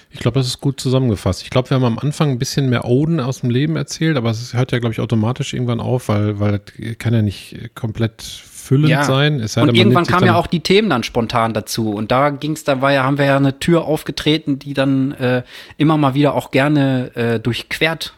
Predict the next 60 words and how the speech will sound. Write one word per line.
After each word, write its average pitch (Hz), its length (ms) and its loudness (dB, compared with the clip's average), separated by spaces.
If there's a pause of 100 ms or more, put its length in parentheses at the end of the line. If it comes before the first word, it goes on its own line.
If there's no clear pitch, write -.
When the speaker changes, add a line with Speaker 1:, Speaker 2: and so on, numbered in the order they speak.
(100)
Speaker 2:
wurde. 92 340 -10 (580)
So. - 120 -8
Speaker 1:
Ja, 135 180 4
der 117 100 2
Podcast 131 480 -2
hat 131 120 0
sich 117 200 -2
einfach 117 260 -2
auch 107 200 -2
live 120 440 2
entwickelt, 110 680 -2
ne? 110 120 0
Also 95 120 -2
ich 92 80 -2
meine, 110 180 2
Honest 117 320 0
Schätzen - 380 -2
haben 113 80 2
wir 110 80 4
ja 110 80 4
nie 120 200 4
geplant. 143 380 0
Speaker 2:
Ja, 226 280 0 (140)
Speaker 1:
Das 98 140 -6
ist, 113 120 -8
Speaker 2:
stimmt. 190 180 0
Speaker 1:
hat - 20 0
sich 117 140 -4
ja, 117 100 -2
kam 135 260 0
ja 113 100 0
alles 143 280 -2
so 135 240 -2
reingeflogen, 101 720 -4
sag 82 140 -8
ich 80 60 -14
mal. - 80 -4
Speaker 2:
Ja, 185 80 2
das 190 60 -4
meine 269 140 4
ich - 60 -2
ja, 131 100 2
wie 151 60 0
so 185 80 2
ein 185 60 0
Pokémon, 143 400 0
was - 180 -2
plötzlich 190 500 0
dann 175 160 0
einfach 170 300 0
Speaker 1:
Ja. - 40 2
Speaker 2:
so, 175 160 2
ach 190 220 -2
komm, 180 220 0
ey, 151 80 -4
eine 165 180 -2
Stufe 156 240 -8
dicker. 135 360 -6 (360)
Speaker 1:
Ja. 180 60 -2 (760)
Speaker 2:
Ja. 135 280 -6